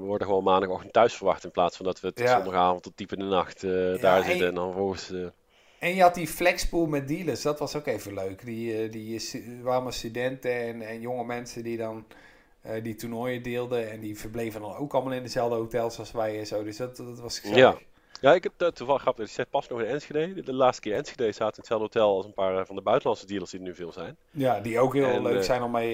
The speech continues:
Speaker 2: eh,
Speaker 1: ja,
Speaker 2: om te
Speaker 1: daar
Speaker 2: gaan.
Speaker 1: hebben we toen
Speaker 2: Ja.
Speaker 1: nog in de hotellobby, eh, een, eh, een biertje meegedronken na dag twee, zaterdagavond was dat. Dat was gezellig.
Speaker 2: Oké.
Speaker 1: Niet zo
Speaker 2: Ja.
Speaker 1: ruig als, eh, als toen. Maar, eh, dat was gezellig, ja.
Speaker 2: Ja.
Speaker 1: Ehm, oké. Nou, dat was, dat was hij, denk ik, Mark. De eerste podcast van Poker City.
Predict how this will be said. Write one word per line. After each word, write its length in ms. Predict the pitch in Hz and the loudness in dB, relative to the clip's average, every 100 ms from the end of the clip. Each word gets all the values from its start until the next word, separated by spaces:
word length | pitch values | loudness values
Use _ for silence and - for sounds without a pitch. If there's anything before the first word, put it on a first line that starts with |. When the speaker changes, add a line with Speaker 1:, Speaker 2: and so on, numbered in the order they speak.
| 113 | 6
Speaker 2:
eh, 80 | 110 | 8
Speaker 1:
ja, 100 | 127 | 6
Speaker 2:
om 60 | |
te 60 | 117 | 6
Speaker 1:
daar 80 | 131 | 8
Speaker 2:
gaan. 80 | 120 | 8
Speaker 1:
hebben 80 | 120 | 6
we 60 | |
toen 120 | 117 120 | 2 4
Speaker 2:
Ja. 60 | |
Speaker 1:
nog 160 | 131 - | 4 4
in 140 | 110 | 4
de 100 | 107 | 6
hotellobby, 760 | 104 104 - 127 113 92 95 92 92 | 4 4 4 4 4 -2 -6 -2 0
eh, 240 | 87 85 | 2 2
een, 400 | 82 - 92 92 | -2 -6 -10 -8
eh, 280 | 90 90 90 | -6 -6 -6
een 80 | 90 | -8
biertje 220 | 95 120 156 | -10 -8 -6
meegedronken 680 | 156 - 147 127 123 113 | -6 -6 -8 -4 -2 8
na 400 | - 110 107 104 104 | 8 10 6 4 2
dag 240 | - 95 | 4 2
twee, 280 | - 104 95 | 0 -2 -2
zaterdagavond 600 | - 101 95 95 95 87 | -2 -4 -4 -2 -2 -4
was 100 | 85 | -8
dat. 140 | 90 | -10
Dat 80 | 110 | -6
was 100 | 117 | -6
gezellig. 280 | - 123 175 - - - - - 156 | -2 -2 -2 -8 -16 -18 -18 -10 -8
Speaker 2:
Oké. 300 | 160 101 131 | -4 -4 -2
Speaker 1:
Niet 120 | 139 | -4
zo 80 | 120 | 0
Speaker 2:
Ja. 60 | 101 | 6
Speaker 1:
ruig 320 | 110 107 - | 6 6 2
als, 260 | 98 - | 0 0
eh, 100 | 104 | -4
als 140 | 92 90 | -6 -4
toen. 240 | 143 131 - - - - - | -4 -4 -10 -20 -20 -20 -16
Maar, 240 | - 107 101 | -2 2 4
eh, 40 | |
dat 160 | 117 160 | 2 0
was 120 | 95 | -4
gezellig, 260 | - - 151 - | -10 -12 -12 -16
ja. 100 | 175 - _ - | -16 -16 _ -10
Speaker 2:
Ja. 320 | 110 117 - _ _ _ | -6 -6 -8 _ _ _
Speaker 1:
Ehm, 480 | 135 147 156 156 151 - - | 2 6 6 6 2 -4 0
oké. 300 | 196 175 220 _ - | 8 8 8 _ 0
Nou, 180 | 147 123 | 2 2
dat 120 | 139 | 2
was, 180 | 143 - | 2 0
dat 180 | 139 | 0
was 100 | 143 | 2
hij, 100 | 160 | 2
denk 140 | 185 160 | 2 2
ik, 60 | |
Mark. 340 | 127 113 151 - | 2 0 0 -4
De 60 | |
eerste 240 | 131 135 - | -4 -4 -4
podcast 480 | 143 - 135 104 - | -6 -2 0 0 -4
van 120 | 101 | -10
Poker 180 | 107 107 | -10 -10
City. 280 | 120 - | -14 -14